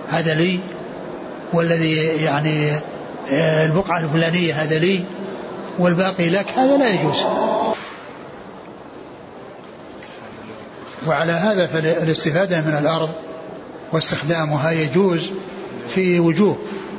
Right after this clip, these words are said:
يعني، آه، إما أن يكون بالمساقات والمزارعة كما جاء في حديث ابن عمر في قصة خيبر، بأن يكون هذا له نسبة معلومة وهذا له نسبة معلومة،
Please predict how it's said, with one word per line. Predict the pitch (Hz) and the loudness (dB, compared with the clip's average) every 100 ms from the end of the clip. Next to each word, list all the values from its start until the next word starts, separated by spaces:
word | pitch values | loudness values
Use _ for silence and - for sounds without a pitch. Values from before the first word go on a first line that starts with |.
| - - - - - - - | -10 -10 -12 -12 -14 -8 0
يعني، | 131 127 135 131 131 | 0 0 0 0 2
آه، | 135 127 156 147 151 156 165 196 | 2 0 0 0 0 0 2 4
إما | 196 185 | 4 4
أن | 165 | 2
يكون | 151 190 190 160 151 156 - - 147 | 2 2 4 4 2 -2 -6 -4 0
بالمساقات | 165 156 160 156 165 151 | 2 2 0 0 0 0
والمزارعة | 143 143 170 170 175 202 - - - - - | 0 2 2 2 2 0 -4 -12 -14 -14 -6
كما | - 160 | 0 0
جاء | 156 151 | 4 2
في | 147 | 2
حديث | 147 151 | 0 0
ابن | 147 | 2
عمر | 156 165 | 2 2
في | 143 | 0
قصة | 147 147 147 | 0 0 -2
خيبر، | 139 160 175 190 214 - - - - - - | 0 2 2 2 0 -4 -10 -10 -10 -12 -2
بأن | 160 160 | 2 2
يكون | 156 - 175 | 2 2 2
هذا | 165 156 165 160 | 2 2 2 4
له | 156 | 4
نسبة | 156 175 170 160 | 2 2 2 0
معلومة | 165 147 175 196 208 - - - - - | 0 2 4 4 2 0 -6 -10 -10 -4
وهذا | 147 165 160 | 0 2 2
له | 165 165 | 2 2
نسبة | 165 160 151 | 2 0 2
معلومة، | 165 151 170 202 214 | 2 2 2 2 2